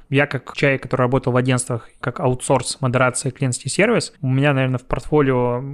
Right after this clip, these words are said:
проектов, с которыми я работал, были все. Табачка была, <laughs> и алкоголь, и телеком, и какие-то сложные продукты, типа, м, техники. Обычно всё закрывается внутри, просто модератором, у него пишется очень подробный фак,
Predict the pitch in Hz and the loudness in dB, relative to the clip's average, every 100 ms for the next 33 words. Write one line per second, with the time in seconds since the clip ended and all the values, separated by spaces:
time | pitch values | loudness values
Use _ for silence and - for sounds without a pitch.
0 | 135 139 135 - - 135 135 127 127 127 | -8 -2 -2 -4 -12 -8 -4 -2 -2 -2
1 | 135 131 123 131 123 123 123 - - 139 | -2 -4 -2 0 0 -4 -8 -14 -4 -2
2 | 202 - 135 123 202 - 143 143 135 - | -2 -4 -2 0 0 -2 -2 2 2 2
3 | - - - 151 135 131 135 123 156 196 | -2 -18 -8 0 2 2 0 2 4 4
4 | 185 160 131 127 120 123 120 - 160 185 | 0 0 0 0 -2 -4 -4 0 2 2
5 | 160 147 127 123 120 113 120 123 131 127 | 0 -4 -2 0 0 -2 -4 -6 -6 -4
6 | 117 - - - - - - 185 170 151 | -4 -6 -20 -20 -18 -8 0 2 2 2
7 | 143 143 147 135 123 131 _ 127 120 120 | 2 2 0 0 0 -4 _ -8 -2 -2
8 | 120 - - 123 117 117 113 139 - 123 | -2 -8 -8 -6 -4 -4 -2 -2 -2 -6
9 | 139 - - - - 196 156 254 - 160 | -6 -12 -20 -20 -4 0 0 0 -2 -2
10 | 131 - - 180 156 - 143 147 127 - | -2 -4 0 2 2 2 2 2 0 0
11 | 131 123 127 139 127 185 - - 139 131 | 0 0 0 0 2 -2 -2 -2 -2 0
12 | 131 127 139 202 - 123 127 127 131 - | -2 0 2 0 -2 -2 0 -2 -2 -4
13 | - 123 120 127 131 123 123 123 - 196 | -2 -4 -2 -2 0 0 0 -2 0 -2
14 | - | -2